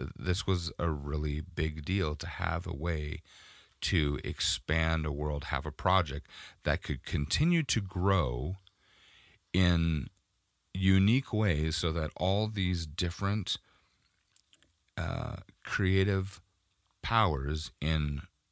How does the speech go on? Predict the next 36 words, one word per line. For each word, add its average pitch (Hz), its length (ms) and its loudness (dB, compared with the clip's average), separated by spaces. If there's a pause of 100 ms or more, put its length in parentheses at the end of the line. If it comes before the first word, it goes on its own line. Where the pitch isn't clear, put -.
(320)
I'm 73 140 -4
talking 85 240 2
about 71 260 0
in 80 140 2
the 78 60 2
minds 78 400 2
of 65 340 -4
my 64 240 -4
kids, 95 640 0 (500)
c-, - 80 -14 (220)
could 95 300 6
come 123 240 6
together 104 320 6
and 82 140 4
work 85 200 2
on 78 100 4
the 76 80 2
same 80 220 2
project 76 520 4
and 71 200 2
still 90 360 4
thrive 80 720 2 (840)
in 104 120 10
their 95 120 10
own 92 180 8
individual 71 580 2
ways. - 420 -2 (800)
And 78 280 2
for - 180 0
me, 104 220 4
that, 87 280 2 (380)
that 85 460 2
required 71 640 -2
some 65 120 -4
very 64 280 -2
complex - 920 -4